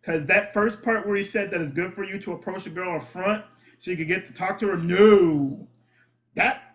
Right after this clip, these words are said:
because the problem with today's world is that most women also look at ethnicity, and she's sad to say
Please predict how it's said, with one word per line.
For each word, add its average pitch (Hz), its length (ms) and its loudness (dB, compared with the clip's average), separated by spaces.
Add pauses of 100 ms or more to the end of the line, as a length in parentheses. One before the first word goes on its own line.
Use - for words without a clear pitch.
(220)
because 196 300 -2
the - 100 -6
problem 220 380 0
with 220 100 0
today's 208 440 0
world 180 400 -2
is 165 180 -6
that 160 260 2
most 175 360 -6
women 180 340 -10
also 175 400 -6
look 170 300 -4
at 156 160 -4
ethnicity, 160 840 -4
and 147 120 -8
she's 156 240 -10
sad 170 240 -6
to 160 80 -8
say 156 440 -6